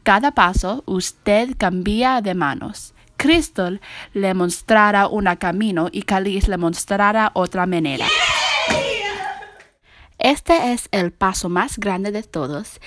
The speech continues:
y tiene muchos movimientos diferentes. El primer paso es suba los brazos y haz un teléfono con las manos. Una vez haces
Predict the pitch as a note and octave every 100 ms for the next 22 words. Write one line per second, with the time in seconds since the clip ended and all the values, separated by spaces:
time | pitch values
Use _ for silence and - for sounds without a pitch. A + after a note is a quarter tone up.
0 | - - A3+ B3 A#3+ A3+ A#3+ - D4 C#4
1 | G#3+ G3 F#3+ G3+ B3 C4+ C4+ C#4 G3+ G3+
2 | G3+ D#3 B2 - - - - _ _ _
3 | _ _ _ _ _ _ _ G#3+ G3+ -
4 | G#3 G3 F#3+ G3 C4 - E3+ E3 - F3+
5 | - F3+ - - G3 G3 A3 B3 - -
6 | F3 F3 E3+ F3 - - _ _ _ -
7 | F3 F#3 - A#3 A#3+ - G3 F3+ - D#3+
8 | G3 - - _ G3+ G#3 C4+ C#4 A#3+ -
9 | A3 G#3+ A3 - - - - - G3+ G3
10 | - F3 C3+ A#2 - - - - _ _
11 | - - - _ - B3 C#4 E4 C4 G#3+
12 | A3 - A#3+ - F3+ F#3 - -